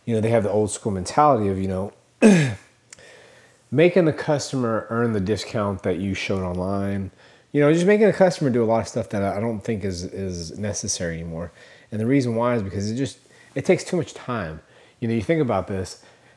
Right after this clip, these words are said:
that five hundred dollars or that two hundred fifty dollars that you're trying to, now don't get me wrong, there's, there's a, there's a break-even points where I, I won't even go. And, you know,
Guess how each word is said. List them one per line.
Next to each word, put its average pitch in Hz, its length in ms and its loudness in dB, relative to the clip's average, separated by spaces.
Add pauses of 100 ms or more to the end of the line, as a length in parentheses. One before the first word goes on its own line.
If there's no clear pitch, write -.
that 135 480 4
five 127 280 4
hundred 127 160 2
dollars 120 400 6
or 101 60 0
that 107 160 0
two 139 120 -2
hundred 120 140 0
fifty 113 160 -8
dollars 110 260 2
that 98 80 -6
you're 110 180 -2
trying 107 280 -2
to, 98 240 -2
now 127 120 2
don't 160 120 6
get 160 80 4
me 131 80 2
wrong, 98 240 -2
there's, 135 220 2
there's 139 220 2
a, 135 140 6
there's 127 220 2
a 117 140 4
break-even 101 520 -2
points 90 320 -6
where 92 160 -2
I, 98 220 -4 (120)
I 117 120 0
won't 104 200 -2
even 87 200 -8
go. 85 200 -8 (600)
And, 98 440 -6 (100)
you 123 100 -2
know, 107 340 -2